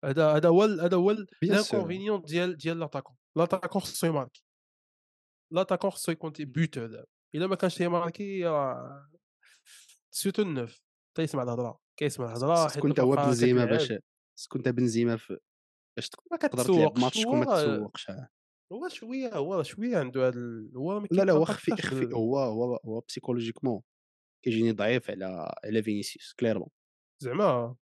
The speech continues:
Speaker 2: آه، في الهضرة
Speaker 1: أنا
Speaker 2: ديك غير كيتهز.
Speaker 1: كيجيني بحال كتخوي، بحال كتخوي مع القرع.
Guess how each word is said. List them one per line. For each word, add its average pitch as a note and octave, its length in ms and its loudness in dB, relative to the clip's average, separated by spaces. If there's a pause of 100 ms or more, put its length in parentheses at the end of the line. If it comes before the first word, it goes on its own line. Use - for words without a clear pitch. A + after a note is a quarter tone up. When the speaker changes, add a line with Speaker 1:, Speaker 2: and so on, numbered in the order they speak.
(240)
Speaker 2:
آه، G#2+ 120 -4
في - 100 -8
الهضرة A2 180 0
Speaker 1:
أنا B2+ 100 4
Speaker 2:
ديك G#2+ 80 -4
غير B3+ 100 4
كيتهز. A#3+ 220 0
Speaker 1:
كيجيني A#3 440 -2
بحال A#3+ 260 0
كتخوي، G#3+ 500 -2
بحال - 280 -8
كتخوي G#3 380 -4
مع E3+ 180 0
القرع. C3 420 -4